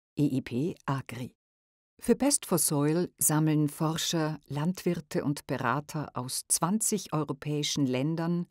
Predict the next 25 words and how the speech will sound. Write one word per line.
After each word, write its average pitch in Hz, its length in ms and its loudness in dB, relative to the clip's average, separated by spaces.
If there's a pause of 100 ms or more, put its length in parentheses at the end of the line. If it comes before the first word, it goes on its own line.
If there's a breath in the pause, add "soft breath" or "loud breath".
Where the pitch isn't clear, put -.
das - 280 -4
Wissen 240 460 0 (420)
über 160 200 4
bodenbedingte 175 840 4
Krankheiten 185 880 -4
und 139 180 0
Schädlinge 175 680 -2 (460)
und 233 140 8
formulieren 233 720 6
bewährte 175 480 0
Verfahren 156 680 -2
zur - 220 -2
Erhaltung 151 720 -2
und 143 160 -2
Verbesserung 151 640 0
der 131 100 -4
Bodengesundheit 135 1040 -2 (280 soft breath)
und 220 180 4
Fruchtbarkeit. - 960 -10 (680)
Best 240 240 0
for 277 140 2
Soil 143 440 2
hilft 214 500 -2
Praktikern 185 840 -4 (100)
erstens 147 640 2